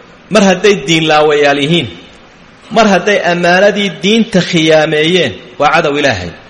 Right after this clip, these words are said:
Weligoodba dunyo kasta hayeena waa cadow Ilaahay. Cadow Ilaahay qofka mu'minkaa cadow buu u yahay. Intuu Ilaahay qofku la coloobo, qofka isaga rumaysan lama saaxiibayo. Waa xaqiiqo jirta wey.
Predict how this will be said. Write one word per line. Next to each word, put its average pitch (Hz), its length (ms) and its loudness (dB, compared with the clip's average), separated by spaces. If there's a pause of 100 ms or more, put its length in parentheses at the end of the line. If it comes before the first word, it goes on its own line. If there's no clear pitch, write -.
(680)
Weligoodba 202 540 0
dunyo 165 320 -4
kasta 156 300 -8
hayeena 131 340 -4
waa 131 180 -4
cadow 131 220 -2
Ilaahay. 82 280 -8 (760)
Cadow 160 300 -2
Ilaahay 170 300 0
qofka 170 320 -6
mu'minkaa 160 560 -4
cadow 143 200 -2
buu 131 160 -6
u - 20 -4
yahay. 98 260 -8 (1160)
Intuu 160 280 -6
Ilaahay 175 260 0
qofku 175 320 -6
la 190 120 2
coloobo, 127 500 -2 (520)
qofka - 360 -2
isaga 185 340 -2
rumaysan 147 500 -4
lama 175 180 0
saaxiibayo. 123 580 -4 (840)
Waa 196 80 0
xaqiiqo 160 380 -4
jirta 139 320 -6
wey. 98 160 -6